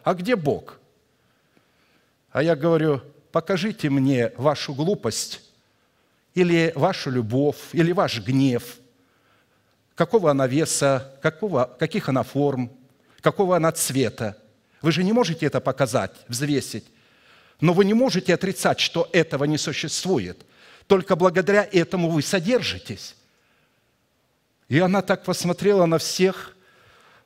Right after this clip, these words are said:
э, дети засмеялись, это было логически, и она села. Потом она пошла к директору и говорит: «Он меня опозорил при всех».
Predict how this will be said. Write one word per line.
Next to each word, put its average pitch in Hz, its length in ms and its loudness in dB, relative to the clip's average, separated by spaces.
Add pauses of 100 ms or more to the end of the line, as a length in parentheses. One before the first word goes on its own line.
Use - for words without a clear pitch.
(160)
э, 123 300 0
дети 147 460 0
засмеялись, 143 1040 0 (180)
это 160 240 0
было 147 240 4
логически, 139 840 0 (400)
и 151 400 4
она 151 240 2
села. 160 380 2
Потом 185 300 0
она 156 100 4
пошла - 340 -2
к 120 80 -6
директору 151 520 0
и - 20 -2
говорит: 143 400 0 (800)
«Он 139 180 2
меня 156 220 2
опозорил 180 540 -4
при 113 140 -8
всех». - 600 -8